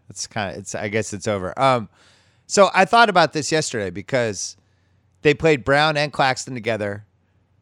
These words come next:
with the two guards and Durant. And you think, like, "All right, let's just move Simmons into that Brown spot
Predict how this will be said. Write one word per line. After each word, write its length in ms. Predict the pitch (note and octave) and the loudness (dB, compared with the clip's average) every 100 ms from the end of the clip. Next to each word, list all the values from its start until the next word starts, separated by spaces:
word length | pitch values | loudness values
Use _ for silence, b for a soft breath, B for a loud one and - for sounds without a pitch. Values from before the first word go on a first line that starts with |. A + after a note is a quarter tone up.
| _ _ _ | _ _ _
with 180 | B2+ - | -4 -4
the 60 | |
two 220 | A#2 - C#3+ | -4 -2 2
guards 380 | C3 A2+ G2+ | 2 2 0
and 100 | G#2 | -8
Durant. 320 | F#2+ F#2+ E2+ - _ _ _ _ _ - | -8 -8 -8 -14 _ _ _ _ _ -2
And 420 | C3 A#2 G#2+ F2+ _ _ _ | 2 2 0 -8 _ _ _
you 160 | C#3 C3+ | -4 -2
think, 240 | D3+ C#3+ | -2 0
like, 160 | C3 D#3 | 0 2
"All 80 | |
right, 160 | D#3+ A2+ - | 2 2 -2
let's 180 | D#3 | -4
just 180 | F#3+ - | -4 -6
move 320 | B2+ D3+ D#3+ | -2 0 0
Simmons 540 | C3+ - D#3 D#3 A2+ F#2+ | 0 -2 -2 -2 -6 -8
into 240 | A#2 B2+ | -8 -6
that 240 | A2+ G#2+ - | -4 -4 -4
Brown 320 | A2 A#2 A#2 | -4 -2 -4
spot 460 | - A#2 F#2+ F2+ | -6 -4 -2 -4